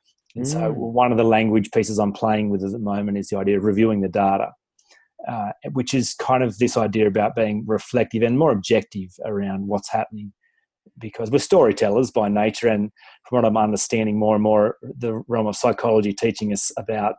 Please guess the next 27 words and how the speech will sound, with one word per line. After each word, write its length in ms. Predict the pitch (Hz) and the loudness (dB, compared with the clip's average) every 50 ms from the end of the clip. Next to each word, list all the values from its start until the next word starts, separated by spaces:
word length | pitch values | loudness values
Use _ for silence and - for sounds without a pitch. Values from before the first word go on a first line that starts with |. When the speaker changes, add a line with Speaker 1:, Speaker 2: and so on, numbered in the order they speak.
| _ | _
Speaker 1:
our 100 | - 117 | -8 -6
negativity 680 | 110 107 107 104 95 98 101 - 127 117 113 113 113 98 | -4 -2 -2 -2 -2 -4 -2 -2 0 2 2 2 2 2
bias. 580 | 107 98 98 98 101 104 110 - - - - _ _ _ _ _ _ _ _ _ _ _ | 2 2 2 2 2 0 0 -2 -8 -10 -14 _ _ _ _ _ _ _ _ _ _ _
When 140 | - 117 107 | -6 -6 -6
stuff 320 | 101 - - 123 - - | -4 0 -2 -2 -2 0
goes 240 | - 123 110 107 95 | 0 0 0 0 0
down, 360 | 92 110 107 104 104 104 107 | 0 0 2 2 2 0 0
we're, 120 | 107 113 - | 0 -2 0
we're 140 | 117 110 | 0 0
more 200 | 107 113 113 107 | 2 2 4 4
inclined 580 | 104 101 - - - 110 104 104 104 104 98 - | 2 0 -2 -2 -4 0 2 2 2 2 0 -2
to 60 | - | -6
put 140 | 101 - 104 | -6 -4 -2
a 40 | 104 | 0
negative 420 | 101 98 101 101 98 101 95 98 98 | 0 2 2 2 2 2 0 0 -2
spin 300 | - - - 113 107 104 | -4 -6 -4 -2 -2 0
on 120 | 98 95 | 0 -2
that 220 | 95 95 98 92 - _ _ | -2 -2 -4 -6 -8 _ _
and 260 | 113 104 98 92 85 | -8 -8 -8 -8 -10
focus 420 | - - 113 107 98 - 98 - | -6 -4 -2 -2 -2 -2 -4 -6
on 80 | - 101 | -4 -4
what 140 | 101 110 - | -4 -4 -4
we're 80 | 110 | -4
not 200 | 104 104 101 98 | -4 -4 -6 -6
doing 220 | - 101 101 101 98 | -6 -8 -6 -6 -4
well. 320 | 98 101 101 101 101 98 | -2 0 0 2 2 0
And, 200 | 95 95 95 92 | 0 -4 -8 -12